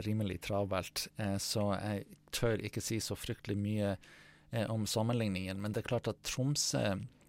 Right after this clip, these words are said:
er f-, på den ene side en forholdsvis liten by med sytti tusen innbyggere,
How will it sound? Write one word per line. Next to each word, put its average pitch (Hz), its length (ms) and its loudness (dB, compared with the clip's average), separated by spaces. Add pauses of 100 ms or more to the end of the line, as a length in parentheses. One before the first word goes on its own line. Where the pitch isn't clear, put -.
(640)
er 127 240 2 (500)
f-, - 160 -16 (240)
på 123 140 2
den 110 100 2
ene 120 220 2
side 113 320 2 (100)
en 104 140 -2
forholdsvis 104 560 2
liten 107 400 -2
by 120 140 2 (100)
med 104 180 -2
sytti 101 300 -2
tusen - 320 -2
innbyggere, 117 460 0